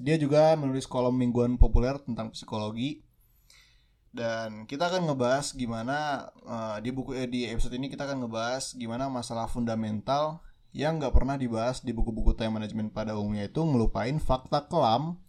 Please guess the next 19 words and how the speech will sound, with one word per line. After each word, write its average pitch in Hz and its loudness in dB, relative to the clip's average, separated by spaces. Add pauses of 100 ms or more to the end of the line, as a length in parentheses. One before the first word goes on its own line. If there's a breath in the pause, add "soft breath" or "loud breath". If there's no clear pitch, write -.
(240 loud breath)
kalau 185 4
kita 190 4
makhluk 175 2
yang 151 -4
bakalan 131 -2
mati. 156 -6 (960)
Fakta 139 6
mortalitas. 135 -2 (480)
Mencoba 135 4
buat 151 2
mengabaikan 127 -2
fakta 120 -6
itu 165 -8 (640 soft breath)
demi 143 0
sebuah 151 2 (400)
can 165 0
do 151 0
attitude 131 -2
gitu. 113 -16